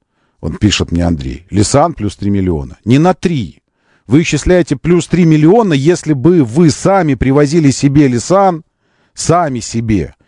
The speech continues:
и пользовались льготной ставкой, нулевой практически ставкой.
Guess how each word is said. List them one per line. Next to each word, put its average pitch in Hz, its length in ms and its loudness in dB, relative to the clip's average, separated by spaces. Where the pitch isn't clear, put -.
и 120 80 0
пользовались 160 640 2
льготной 147 680 0
ставкой, 160 580 -2
нулевой 160 680 2
практически - 680 -10
ставкой. - 560 -14